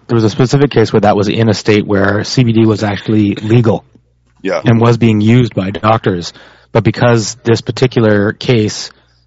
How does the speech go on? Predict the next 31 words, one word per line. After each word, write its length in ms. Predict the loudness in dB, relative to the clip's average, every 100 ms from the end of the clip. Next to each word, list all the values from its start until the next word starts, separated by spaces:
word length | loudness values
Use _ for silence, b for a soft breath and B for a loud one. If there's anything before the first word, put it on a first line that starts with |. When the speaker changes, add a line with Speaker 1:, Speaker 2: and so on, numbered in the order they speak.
| _
Speaker 1:
the 300 | 2 2 2
mother 280 | 2 2 0
refused 840 | 0 -4 -4 -2 2 2 0 -2
to, 340 | 0 0 0 -2
um, 420 | -4 -6 -8 -12 _ b b b _ _ _
give, 360 | 2 2 0 -2
uh, 440 | -2 -4 -6 -8 -8
the, 400 | -8 -6 -6 -8
I, 180 | -10 -10 -4 -2
I 80 | 2
don't 80 | 4
know 160 | 4 2
if 100 | 2
it 60 |
was 120 | 0
chemo 380 | 2 2 4 4
or 60 | 2
if 80 | 2 0 0
it, 40 |
if 140 | -2 -2
it 40 |
was, 260 | -4 -2 -2
uh, 200 | -2 -2
some 220 | -2 -2
other 140 | 0 0
treatment 400 | 0 -2 0 -2
or 60 |
something 240 | -4 -6 -6
like 140 | -4
that, 160 | -6 0
but 180 | 0